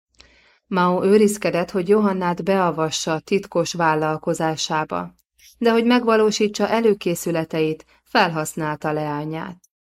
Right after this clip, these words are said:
„Ha a dolog sikerül”, okoskodott,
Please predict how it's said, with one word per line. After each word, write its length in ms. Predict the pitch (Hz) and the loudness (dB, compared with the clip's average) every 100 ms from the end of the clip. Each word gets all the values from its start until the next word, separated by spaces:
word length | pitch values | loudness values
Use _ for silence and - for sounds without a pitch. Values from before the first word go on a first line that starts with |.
| _ _ _ | _ _ _
„Ha 140 | - | 4
a 140 | 240 220 | 6 6
dolog 280 | 254 285 277 | 6 4 4
sikerül”, 840 | - 247 185 180 165 156 165 190 _ | -2 -2 -2 -2 0 0 -2 -8 _
okoskodott, 1040 | 175 165 165 156 - 160 156 - - | -8 -4 -4 -4 -6 -6 -6 -8 -16